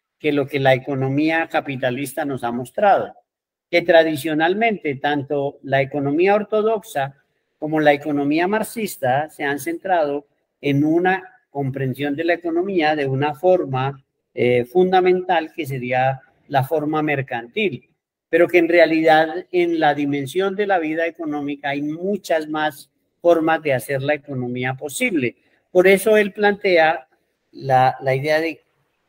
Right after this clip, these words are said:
de las economías diversas, de pensar la economía como diversidad. Y que esa economía como diversidad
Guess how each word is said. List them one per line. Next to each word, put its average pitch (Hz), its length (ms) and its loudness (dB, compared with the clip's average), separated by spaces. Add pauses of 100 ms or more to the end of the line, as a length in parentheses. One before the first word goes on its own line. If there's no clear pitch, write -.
(120)
de 143 120 -2
las 139 320 0 (400)
economías 151 760 -2
diversas, 147 760 -6 (300)
de 135 80 -6
pensar 131 320 -2
la 151 120 -2
economía 135 540 -4
como 135 220 -6
diversidad. 117 600 -6 (560)
Y 156 100 -12
que 196 140 2
esa 233 160 4
economía 180 520 2
como 196 220 0
diversidad 185 640 0